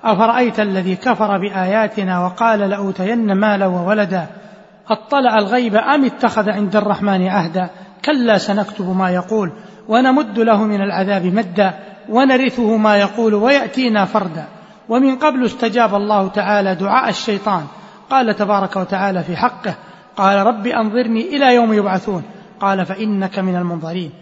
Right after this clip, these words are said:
فكونه عز وجل أجاب إبليس سؤله وأنظره إلى يوم القيامة ليس ذلك إكراما لإبليس،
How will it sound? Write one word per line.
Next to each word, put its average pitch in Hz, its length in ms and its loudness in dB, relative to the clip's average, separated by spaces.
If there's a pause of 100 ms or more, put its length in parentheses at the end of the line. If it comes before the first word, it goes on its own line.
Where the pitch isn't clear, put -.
(260)
فكونه 269 500 2
عز 220 280 -2
وجل 214 420 -2
أجاب 202 420 0
إبليس 202 540 -4
سؤله 185 360 -2 (400)
وأنظره 226 640 2
إلى 214 280 2
يوم 226 240 2
القيامة 202 560 0 (360)
ليس 269 340 0
ذلك 240 460 0
إكراما 208 500 -2
لإبليس، 185 640 -4